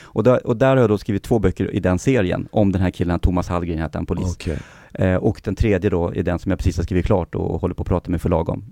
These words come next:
Speaker 2: Är det baserat på saker som du har varit med om?
Speaker 1: Lite grann kan man säga. Det finns, den första boken då i den här serien, den, eh, Status tolv heter den boken. Den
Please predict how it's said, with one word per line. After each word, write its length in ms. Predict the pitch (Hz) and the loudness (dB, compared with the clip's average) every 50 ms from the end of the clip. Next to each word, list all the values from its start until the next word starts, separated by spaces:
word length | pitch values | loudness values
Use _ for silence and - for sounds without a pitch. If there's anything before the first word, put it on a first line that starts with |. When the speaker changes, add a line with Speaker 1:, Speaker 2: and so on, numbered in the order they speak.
| - _ - | -20 _ -6
Speaker 2:
Är 200 | - 117 117 113 | -2 -2 0 2
det 260 | 107 117 113 110 104 95 - - - | 2 4 4 4 2 0 -4 -4 0
baserat 560 | - 98 - - 139 120 107 101 90 - - | 0 0 0 0 2 2 2 0 -2 -2 0
på 80 | - - | 0 0
saker 260 | - - 98 - - | 0 -2 -4 -4 -6
som 180 | - - 98 98 | -8 -6 -6 -2
du 120 | 98 165 | 0 0
har 80 | 202 160 | 0 0
varit 200 | - 92 - - | 0 -4 -4 -4
med 220 | 98 90 85 76 73 | -2 -2 0 0 -2
om? 100 | 80 85 - - - - - - | -2 -4 -8 -14 -20 -20 -16 -8
Speaker 1:
Lite 320 | - 117 127 180 180 190 | -4 0 0 0 0 0
grann 260 | 170 190 190 156 110 | 0 2 2 2 0
kan 160 | 95 - 120 107 | 0 0 0 0
man 80 | 101 | 0
säga. 180 | - - 107 95 | 2 2 2 2
Det 120 | 98 139 | 2 2
finns, 680 | - - 165 170 160 147 - - - - - - - - - - - | 0 2 2 2 2 2 0 -4 -14 -14 -14 -14 -14 -8 -6 -6 -6
den 240 | - - - 151 143 | -4 0 2 2 2
första 280 | - 165 143 - - 160 | 2 0 -2 0 0 0
boken 260 | 123 107 - - 104 | 0 0 0 2 2
då 160 | 98 98 98 | 4 4 4
i 80 | 101 101 | 4 2
den 120 | 95 92 | 2 0
här 100 | 92 90 | 0 -2
serien, 440 | - - 98 92 90 90 - - - - | 0 0 0 0 0 -2 -4 -6 -8 -8
den, 340 | - 98 107 - - - - | -2 -2 -2 -2 -2 -4 -6
eh, 240 | - - - - - | -6 -4 -4 -4 -4
Status 340 | - - - 110 - 107 - | 0 2 2 0 0 -2 -4
tolv 240 | - 123 104 92 87 | -2 0 0 0 -2
heter 120 | 85 - | -4 -4
den 100 | - 87 | -2 -4
boken. 220 | 87 87 - - - _ - - - - - - | -4 -4 -6 -10 -12 _ -20 -20 -20 -20 -20 -14
Den 440 | - - - 139 156 156 156 - | -6 2 2 4 4 4 2 -2